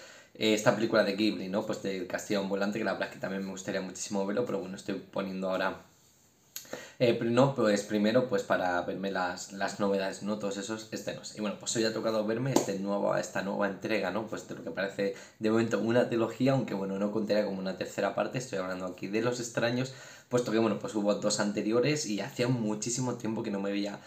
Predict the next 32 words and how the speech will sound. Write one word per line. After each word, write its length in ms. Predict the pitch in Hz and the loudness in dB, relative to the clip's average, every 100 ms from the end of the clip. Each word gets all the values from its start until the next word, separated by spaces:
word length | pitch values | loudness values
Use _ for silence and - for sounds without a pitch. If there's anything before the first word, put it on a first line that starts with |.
| - - - - | -16 -18 -20 -2
esas 260 | 113 123 - | 2 4 4
películas 460 | 117 110 123 143 | 4 4 6 4
y 40 | 104 | 2
bueno, 140 | 95 | -4
pues 160 | 95 - | -6 -4
antes 200 | 98 107 | -2 0
de 80 | 104 | 0
verme 260 | 104 104 | 0 0
esta 220 | 104 - 113 | 0 0 2
nueva, 340 | 117 117 120 | 2 0 0
pues 140 | 101 | -2
me 140 | 101 98 | -4 -2
he 40 | |
visto 240 | 101 - 110 | -2 -2 0
la 160 | 98 | 0
primera, 340 | - 90 90 87 | -2 -6 -4 -4
¿no? 140 | 98 | -6
Pues 140 | - | -8
para 240 | - 92 - | -10 -8 -8
refrescar 420 | - - - - | -12 -14 -4 -4
un 120 | 95 | -2
poco, 240 | 98 101 101 | -2 -2 -2
pues 120 | - | -8
cómo 220 | 101 95 | -6 -6
fue 320 | - 98 98 - - - | -4 -2 -2 -6 -16 -10
ese 180 | - 113 | -4 0
producto 260 | 104 107 107 | 2 2 0
original 380 | 101 104 104 123 | 0 0 0 2
de 100 | 110 | 2
dos 120 | 98 | 0
mil 220 | 98 107 | 0 0
ocho 400 | 113 117 151 165 | 0 0 2 2